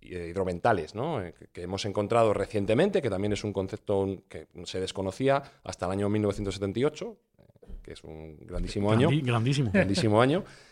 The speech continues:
Speaker 1: Eh, y bueno, en, en aquel momento se descubrieron esas chimeneas, que son subterráneas, y que, bueno, pues son activamente volcánicas también, y, eh,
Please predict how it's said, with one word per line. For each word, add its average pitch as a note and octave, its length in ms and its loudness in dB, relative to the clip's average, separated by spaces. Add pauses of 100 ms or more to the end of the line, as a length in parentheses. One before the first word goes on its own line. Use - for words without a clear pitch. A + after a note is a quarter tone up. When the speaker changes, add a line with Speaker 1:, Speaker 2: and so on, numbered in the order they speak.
(280)
Speaker 1:
Eh, A2 720 8 (540)
y A2 200 2
bueno, C#3 300 6
en, A2 100 4
en G#2+ 140 2
aquel G#2+ 160 4
momento C#3+ 240 4
se C3 80 2
descubrieron G#2+ 420 0
esas A2 300 0
chimeneas, B2 720 2
que E2+ 60 -14
son F#2 180 -6
subterráneas, A#2+ 580 2 (200)
y A2 140 -4
que, A#2 520 6
bueno, F2 160 -4
pues G2 140 -10
son F#2+ 180 -2
activamente G2 400 0
volcánicas G#2+ 460 0
también, D3 340 2
y, C3+ 320 -2
eh, - 160 -4